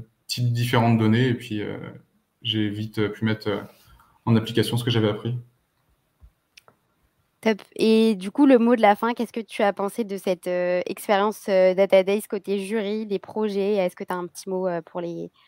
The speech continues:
Speaker 2: pour les participants ?
Speaker 1: Euh, ouais, c'est, bah, c'est, c'est, c'est, c'est cool de passer de l'autre côté, euh, <laughs> de, d'être de la partie jury. Et, euh, et puis du coup, j'ai appris beaucoup de choses sur les,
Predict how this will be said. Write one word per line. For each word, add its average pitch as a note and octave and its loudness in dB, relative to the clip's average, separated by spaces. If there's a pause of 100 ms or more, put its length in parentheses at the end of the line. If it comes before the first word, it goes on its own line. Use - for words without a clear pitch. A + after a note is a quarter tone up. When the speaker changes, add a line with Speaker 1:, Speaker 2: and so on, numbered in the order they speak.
(260)
Speaker 2:
pour G3 -2
les G3 0
participants ? F#3 -4 (1400)
Speaker 1:
Euh, B2 12
ouais, D3 0
c'est, B2+ -6
bah, A2+ -6
c'est, A2 -10
c'est, G#2+ -14 (180)
c'est, A2 -14
c'est B2 -8
cool D3 -8
de C3+ -4
passer A#2+ -4
de A#2 -6
l'autre A#2 -8
côté, A#2+ -4
euh, G#2+ -4 (460)
<laughs> - -20
de, A2+ -4
d'être A2 -4
de A#2+ 2
la A#2 4
partie A#2 -4
jury. A#2 -2
Et, A2+ -2
euh, G2+ -6
et G2+ -8
puis G2+ -16
du G#2+ -12
coup, C#3 -14
j'ai A2+ -4
appris A2 -6
beaucoup G#2+ -12
de - -20
choses A#2 -6
sur G2+ -14
les, G2+ -6